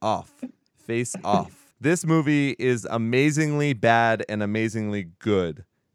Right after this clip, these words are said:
Speaker 1: at the same
Speaker 2: Ugh.
Speaker 1: time.
Speaker 2: Yeah,
Speaker 1: I,
Speaker 2: it's,
Speaker 1: wait, wait,
Speaker 2: it's
Speaker 1: you
Speaker 2: that
Speaker 1: get,
Speaker 2: epic bad
Speaker 1: Kelly,
Speaker 2: good
Speaker 1: ho-,
Speaker 2: movie thing.
Speaker 1: hold on a second. Are you telling me, though,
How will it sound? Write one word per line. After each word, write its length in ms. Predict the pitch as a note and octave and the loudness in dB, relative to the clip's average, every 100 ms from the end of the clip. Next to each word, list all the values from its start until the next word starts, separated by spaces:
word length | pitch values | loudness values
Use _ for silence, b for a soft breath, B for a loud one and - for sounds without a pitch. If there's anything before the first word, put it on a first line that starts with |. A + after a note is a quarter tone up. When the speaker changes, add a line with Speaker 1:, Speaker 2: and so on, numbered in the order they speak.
| - | -4
Speaker 1:
at 220 | G2+ - | -4 -4
the 80 | F#2 | -6
same 360 | - G#2+ F3+ | 0 2 2
Speaker 2:
Ugh. 60 | F3+ | 0
Speaker 1:
time. 460 | G#2 E2+ D#3+ D#3+ - _ _ _ B - | 0 -2 -2 -4 -10 _ _ _ B 0
Speaker 2:
Yeah, 160 | - G#3 | 6 8
Speaker 1:
I, 20 | |
Speaker 2:
it's, 80 | B3 | 12
Speaker 1:
wait, 100 | A#3 | 12
wait, 60 | E3+ | 12
Speaker 2:
it's 60 | F#3 | 8
Speaker 1:
you 40 | |
Speaker 2:
that 60 | A#3 | 4
Speaker 1:
get, 120 | B3 | 4
Speaker 2:
epic 260 | - _ _ _ _ | 0 _ _ _ _
bad 100 | F#3+ | 0
Speaker 1:
Kelly, 200 | G3 B2+ | 4 4
Speaker 2:
good 80 | - | 2
Speaker 1:
ho-, 60 | D#3+ | 0
Speaker 2:
movie 240 | D#3+ D#3+ | -4 -4
thing. 240 | D#3 D#3+ C#3+ _ | 0 -2 -4 _
Speaker 1:
hold 180 | - F#3 | 4 4
on 60 | |
a 40 | D3 | 4
second. 260 | C3+ G#2+ | 2 0
Are 40 | A#2 | 0
you 140 | F#3+ | -2
telling 320 | - F#3+ F#3 | 0 0 0
me, 140 | D3+ D3 | 0 0
though, 340 | C#3+ C3+ B2+ | 2 2 0